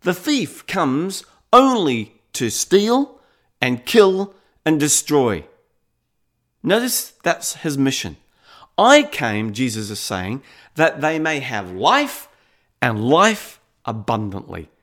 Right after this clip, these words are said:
Have it abundantly. What a blessing. Now, have you noticed there are all kinds of jokes and ridiculous comments made about the devil? Usually, and most often by people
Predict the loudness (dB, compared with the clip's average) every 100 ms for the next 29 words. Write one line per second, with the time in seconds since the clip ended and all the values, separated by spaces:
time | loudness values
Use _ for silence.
0 | _ 0 2 2 0 -2 -4 -4 -4 -8
1 | -12 -8 -4 -4 -6 -8 -10 -10 -10 -14
2 | -20 _ _ _ 2 4 4 2 0 -2
3 | -2 -2 -6 -16 -20 -20 _ _ _ _
4 | _ 0 0 -2 -6 -4 -4 -6 -8 -12
5 | -6 -4 -2 -4 -8 -8 -10 -8 -2 0
6 | 0 -2 -8 -8 -14 -4 0 2 0 0
7 | -2 -2 -2 -4 -4 -6 -6 -6 -6 -8
8 | -4 -2 0 -2 -2 -2 -4 -6 -8 -6
9 | -8 -8 -16 _ _ _ -20 _ -2 4
10 | 4 4 0 0 -2 -4 -10 -8 -4 -4
11 | 0 -2 -2 -4 -2 -2 -4 -8 -12 -4
12 | -4 -4